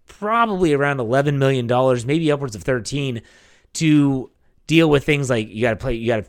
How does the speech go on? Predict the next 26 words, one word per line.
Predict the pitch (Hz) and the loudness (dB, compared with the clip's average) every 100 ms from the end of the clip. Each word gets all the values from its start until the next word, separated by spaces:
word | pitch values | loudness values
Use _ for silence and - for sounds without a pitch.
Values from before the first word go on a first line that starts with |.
| - | -4
have | 131 | -4
to | 127 | -2
pay | 127 | -2
your | 135 | -2
practice | 139 131 113 - | -2 -4 -6 -12
squad. | - 95 107 147 _ _ - - - | -12 -10 -8 -12 _ _ -20 -20 -10
Any | 151 160 | -6 -4
player | 156 160 151 | 0 4 4
that | 135 | 2
gets | 156 156 - | 0 -2 -4
injured, | 135 117 147 165 - | -2 2 2 0 -6
you | 104 | -4
have | 127 | -4
to | 120 | -4
pay | - 131 135 | -6 -4 -2
that | 135 131 | -2 -4
player, | 123 131 139 | -4 -4 -4
and | 143 175 | -4 -2
you | 165 | 0
have | 160 | 0
to, | 151 | -2
have | 139 | -4
to | |
bring | 123 143 | -4 -4
someone | 131 139 117 | -4 -6 -6
else | - 151 180 - | -4 -2 -2 -6